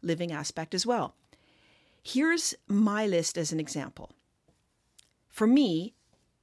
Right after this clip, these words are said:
self-care means that nutrition is a priority. Fueling my body to perform well is a non-negotiable.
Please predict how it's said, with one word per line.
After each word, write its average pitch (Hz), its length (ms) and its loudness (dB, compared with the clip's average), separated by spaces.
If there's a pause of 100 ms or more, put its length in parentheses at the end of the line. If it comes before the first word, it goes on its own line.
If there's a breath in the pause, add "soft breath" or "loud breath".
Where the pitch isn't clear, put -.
(220)
self-care 214 720 -2
means 180 580 -4 (760)
that - 120 -2
nutrition 208 800 -2
is 180 160 0
a - 20 -4
priority. 156 640 -8 (340)
Fueling 226 380 0
my 220 100 0
body 185 440 -4
to 190 160 -8
perform 175 380 -6
well 165 260 -4 (140)
is 226 540 -2 (200)
a 220 80 -2
non-negotiable. 160 1300 -4